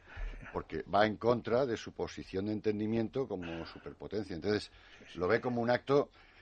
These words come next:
mm, de demasiada independencia, y de hecho es una de las cosas que sale en el intercambio de cartas que hubo entre Tito y Stalin, una de las cosas que sale a relucir es la recriminación precisamente que, eh, lo, lo,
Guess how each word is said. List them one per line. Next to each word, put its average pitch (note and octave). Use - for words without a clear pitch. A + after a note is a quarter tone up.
mm, F#2
de G#2+
demasiada G#2
independencia, G#2
y F2+
de F2+
hecho C3+
es -
una B2
de A#2+
las A2
cosas A#2+
que -
sale G2+
en F2
el E2
intercambio F#2+
de F#2
cartas G2
que G2+
hubo G#2
entre F2
Tito G2
y G2
Stalin, A2
una G#2+
de A2
las G#2
cosas G#2+
que F#2+
sale G2
a G#2+
relucir A2
es A#2+
la A2+
recriminación F#2
precisamente A#2
que, F#2+
eh, E2+
lo, F#2+
lo, -